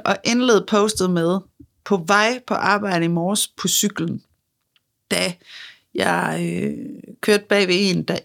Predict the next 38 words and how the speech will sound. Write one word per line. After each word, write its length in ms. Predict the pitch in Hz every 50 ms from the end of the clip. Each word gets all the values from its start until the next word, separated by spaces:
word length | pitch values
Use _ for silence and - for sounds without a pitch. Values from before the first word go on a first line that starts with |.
| _
ikke 260 | - 208 - - - 170
havde 420 | 170 156 156 156 160 170 180 - -
en 140 | - 165 -
bagskærm, 600 | - 160 170 180 - - - 160 147 135 139 135 - _
og 360 | - - 160 156 156 156 156 156 - _ -
derfor 460 | 165 165 160 160 - 151 151 156 151 - -
noget 240 | - 175 175 170 175
med 100 | 175 165
noget, 380 | 160 156 156 165 175 190 202 202 - - -
kom 200 | - 185 175 175
jeg 120 | 175 170
til 120 | 170 - 175
at 80 | 160
tænke 260 | - - 147 147 - -
på." 260 | - - - - - - 135 - - - - - - - _ _ -
Ville 220 | 196 220 202 190
det 120 | 240 247 240
være, 220 | 240 196 - -
er 60 | 180
det 140 | - 233 233
storytelling? 680 | - - 226 226 254 269 262 - 214 202 208 202 202 - _ _ _ _ -
Eller 180 | 202 202 190
er 80 | 185 185
det 220 | 175 175 - 202
en 100 | 196 190
indledning, 520 | - - 226 247 262 254 220 202 180 180 -
eller 140 | - 180 185
hvad 80 | 190 190
er 20 |
det? 80 | 190 - - - - - - -
Grunden 200 | - 254 254 220
til 80 | - 226
at 40 |
spørge, 260 | - - - 214 196 175 - _ _
det 60 | 233
er 40 | 196
fordi, 320 | 196 214 233 226 - - - _ _ _ _ _ _ _ _ _ _ _ _ _ _ _ _ _
jeg 80 | 220